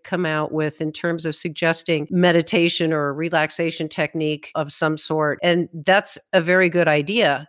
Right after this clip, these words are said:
Depending on if the individual is open to trying to use a technique like that,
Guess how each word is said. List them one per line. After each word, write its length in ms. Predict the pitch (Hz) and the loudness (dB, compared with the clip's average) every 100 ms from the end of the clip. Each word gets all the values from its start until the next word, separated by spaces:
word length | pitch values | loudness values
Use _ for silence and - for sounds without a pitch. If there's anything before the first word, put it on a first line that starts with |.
| _ - | _ -10
Depending 440 | 190 339 320 220 | -2 2 2 2
on 180 | 196 185 | 0 0
if 280 | 196 180 - | -4 -6 -6
the 140 | 170 | -4
individual 540 | 196 175 185 175 165 | -4 -4 -6 -4 -4
is 160 | 160 147 - | -4 -6 -4
open 400 | 180 175 156 151 | -4 -2 -4 -4
to 300 | - 160 151 | -10 -12 -14
trying 580 | - 180 175 175 165 156 | -8 0 2 4 2 0
to 140 | - | -6
use 360 | 165 185 190 - - 165 | -4 -4 -4 -6 -8 -10
a 40 | |
technique 540 | 165 160 - 165 156 | -6 -6 -4 -8 -6
like 240 | 151 143 - | -6 -6 -4
that, 260 | 151 139 | -2 -2